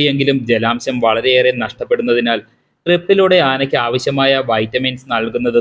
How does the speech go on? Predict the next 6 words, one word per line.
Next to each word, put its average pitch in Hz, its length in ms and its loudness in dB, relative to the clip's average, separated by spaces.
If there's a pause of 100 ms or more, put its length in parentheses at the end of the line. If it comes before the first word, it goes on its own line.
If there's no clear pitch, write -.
തുടരും. 113 320 0 (440)
ആന 175 240 0 (180)
എഴുപത് 143 380 2
ശതമാനത്തോളം 147 640 2 (140)
ആരോഗ്യം 123 400 2
വീണ്ടെടുത്തിട്ടുണ്ടെന്നാണ് 127 880 -2